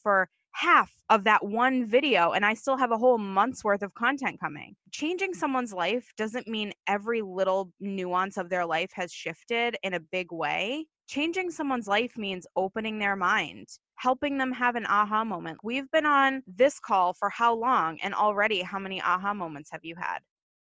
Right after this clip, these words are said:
Would you say, if I surveyed you, like, has your life somewhat changed in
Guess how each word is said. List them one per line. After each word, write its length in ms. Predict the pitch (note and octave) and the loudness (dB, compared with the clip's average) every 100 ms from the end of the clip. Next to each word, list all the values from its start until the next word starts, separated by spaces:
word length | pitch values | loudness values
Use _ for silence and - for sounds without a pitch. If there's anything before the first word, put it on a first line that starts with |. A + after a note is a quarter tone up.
| _ | _
Would 160 | G3+ G#3+ | 0 0
you 160 | A#3+ C#4 | 0 -6
say, 500 | - G#3 F3+ G#3+ C4 | -2 0 2 4 2
if 120 | - | 2
I 140 | G3 | 0
surveyed 480 | G3+ F#3 F3+ G#3+ A3+ | 0 -2 -2 -2 -4
you, 180 | B3 C4+ | -4 -2
like, 280 | C4 F#3 - | 2 2 0
has 300 | - - A3+ | -6 -2 -2
your 160 | A#3 B3 | 0 0
life 300 | G#3 F3 A#3+ | 2 0 0
somewhat 600 | - - F#3+ F#3+ G3+ G#3 | -6 -6 -4 -2 -2 -4
changed 640 | - - E3 F3+ A#3 A3 - | -6 -10 -8 -8 -8 -12 -12
in 120 | F#3+ | -10